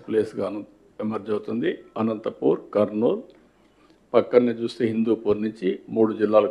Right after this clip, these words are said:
కవర్ అవుతాయి. నాలుగో జిల్లా వచ్చి నంద్యాల, కడప ఇంటిగ్రేట్ చేసుకుంటాం. రాజమండ్రికి lot of potential టూరిజం అయింది, అవి కూడా డిస్కస్ చేద్దాం.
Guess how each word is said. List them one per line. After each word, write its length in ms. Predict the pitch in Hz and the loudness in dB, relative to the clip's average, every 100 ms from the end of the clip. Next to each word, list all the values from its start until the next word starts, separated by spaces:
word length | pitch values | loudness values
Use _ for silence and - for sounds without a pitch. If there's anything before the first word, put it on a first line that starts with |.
| 101 | 0
కవర్ 180 | 101 101 | 0 0
అవుతాయి. 280 | 98 - 226 - 135 | 0 0 -2 -6 -2
నాలుగో 300 | 117 120 120 110 | 2 2 2 4
జిల్లా 220 | 110 110 104 | 4 6 4
వచ్చి 260 | 95 - 107 92 - - _ _ _ _ _ _ _ _ _ 117 | 4 -4 -6 -6 -14 -20 _ _ _ _ _ _ _ _ _ -2
నంద్యాల, 400 | 117 113 110 110 110 120 - | 2 6 6 6 2 -2 -4
కడప 280 | 107 110 107 98 - - - 123 | -2 -2 2 2 2 -6 -8 -4
ఇంటిగ్రేట్ 420 | 117 107 98 92 - | -2 -4 -4 -6 -8
చేసుకుంటాం. 520 | 85 - 95 90 82 - - - _ _ _ _ _ - - - _ _ - 107 | -12 -10 -12 -6 -8 -8 -16 -20 _ _ _ _ _ -20 -20 -20 _ _ -8 2
రాజమండ్రికి 800 | 107 135 151 160 147 147 147 139 131 139 - _ _ _ - 101 | 4 8 6 6 2 0 0 0 0 -2 -14 _ _ _ -10 -2
lot 280 | 98 120 - 139 | -2 -2 6 6
of 100 | - - 117 | 6 0 0
potential 600 | 113 117 110 - 95 104 - - _ _ _ _ _ _ | 4 4 2 -6 -6 -6 -10 -14 _ _ _ _ _ _
టూరిజం 380 | 120 110 110 110 104 | 0 0 0 -2 -2
అయింది, 280 | 101 113 202 - | -4 -4 -6 -4
అవి 100 | 113 110 | -2 -2
కూడా 120 | 98 | -4
డిస్కస్ 340 | 95 - 101 - | -8 -6 -8 -6
చేద్దాం. 340 | 90 85 104 | -12 -10 -12